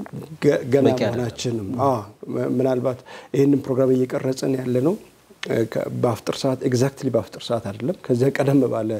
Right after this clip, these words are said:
Speaker 1: ጊዜ ነው እና በዚህ መሀል ሊወጡ የሚችሉ መረጃዎች
Speaker 2: አዳዲስ
Speaker 1: ሊኖሩ
Speaker 2: ነገሮች ይኖራሉ።
Speaker 1: ይችላሉ እና ልን-፣ ልናቀርባቸው ባለመቻላችን እንቸግራለን።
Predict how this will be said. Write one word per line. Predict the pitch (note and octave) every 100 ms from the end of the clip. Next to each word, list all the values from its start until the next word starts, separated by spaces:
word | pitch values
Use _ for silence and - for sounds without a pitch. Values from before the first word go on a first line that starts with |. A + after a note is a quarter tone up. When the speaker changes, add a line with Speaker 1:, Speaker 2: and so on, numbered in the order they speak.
| - - - - B2+
Speaker 1:
ጊዜ | B2 A#2+ B2+
ነው | A2+
እና | A#2+ A3+ A#3+ C3
በዚህ | C3 B2+ C#3+ C3+
መሀል | A#2+ D#3+ G3
ሊወጡ | C3 D3 D3 -
የሚችሉ | B2+ A#2+ A#2+ - F3 A3 - - - - B2+ A#2+ A#2+
መረጃዎች | B2 B2+ A#2+
Speaker 2:
አዳዲስ | B2 G2+
Speaker 1:
ሊኖሩ | B2 B2
Speaker 2:
ነገሮች | B2 A#2+
ይኖራሉ። | A#2
Speaker 1:
ይችላሉ | F2+ A#2 A#2+ A#2 A#2
እና | C3 G#3+ B3 - - B2+ A2+ B2
ልን-፣ | B2 C3+
ልናቀርባቸው | C3+ C#3+ C3 - A2+ G#2 - A2 C3+ C3+ B2 A#2
ባለመቻላችን | A#2+ A#2+ A#2+ A#2 A#2 A#2+ - D#3
እንቸግራለን። | B2+ - A2+ A2 G#2+